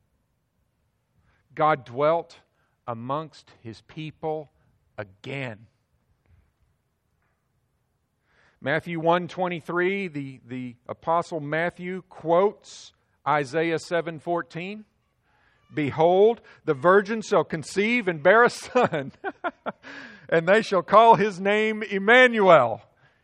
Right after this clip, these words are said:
And then Matthew says in parentheses, "which means God with us." Emmanuel, God with us.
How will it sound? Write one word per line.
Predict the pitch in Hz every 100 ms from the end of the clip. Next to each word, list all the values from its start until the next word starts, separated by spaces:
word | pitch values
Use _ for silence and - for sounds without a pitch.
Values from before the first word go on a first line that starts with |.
| _ _ _ _
And | - 156
then | 175
Matthew | 165 175 165 170
says | - 175 143
in | 147
parentheses, | 156 160 - 143 - 135
"which | 120 165 156 160
means | 160 151 131 117
God | 120 165 135 120 110
with | 139 139 110 - _
us." | 131 107 - - - - - _ _ _ _ _ _ _ _ _ _ _ _ _ _ _ _ _ _ _ _ _ _ _ _ _
Emmanuel, | 107 135 196 190 160 139 107 - _ _ _ _ _ _ 135
God | 120 165 165 139 113 101 _ _ _
with | 120 151 127
us. | 156 139 120 - - - - _